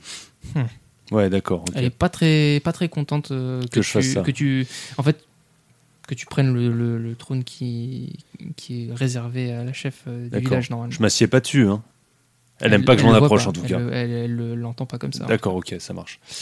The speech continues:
Speaker 2: Est-ce que j'ai l'im-, ouais, ok. Sans le toucher, j'arrive pas à déterminer, euh,
Speaker 1: Si tu veux voir un peu plus clair, euh, ce qu'il y a, il, tu peux, euh, l-, tu peux l'illuminer avec, euh, ta lampe torche.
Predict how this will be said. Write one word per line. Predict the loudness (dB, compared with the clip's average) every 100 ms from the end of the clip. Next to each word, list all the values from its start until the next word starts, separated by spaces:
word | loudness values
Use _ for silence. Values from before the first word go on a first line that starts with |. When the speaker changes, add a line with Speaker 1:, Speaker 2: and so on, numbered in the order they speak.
| -16 -20 -20 _ _ _ 2
Speaker 2:
Est-ce | 4 6
que | 8
j'ai | 10 10
l'im-, | 8 6 2
ouais, | 2 2
ok. | -2 -10 -14 -4
Sans | 4 6
le |
toucher, | 4 2 4 6
j'arrive | 6 4 6
pas | 6
à |
déterminer, | 6 4 4 4 4 6 6 6
euh, | 4 2 2 0 -2 -6 -12 _ _ _ _ _ _ _ _ -18 -18 -20 -20 _ -16
Speaker 1:
Si | -14
tu | -6 -2
veux | 4 4
voir | 6 4
un | 4
peu | 0
plus | -4 -4 -4 -2 -2 -4 -4
clair, | 0 2 2
euh, | 0 -2 -2
ce | -4 -4
qu'il | -2
y |
a, | 0
il, | 0 0 -4 -8 -16 _ _
tu | -16
peux, | 2 6
euh, | 6 6 4 4 2 0 -4
l-, | -6
tu | -10
peux | -8
l'illuminer | -4 -2 0 2
avec, | 0 -2 -6
euh, | -6 -8
ta | -8
lampe | -8 -8
torche. | -10 -14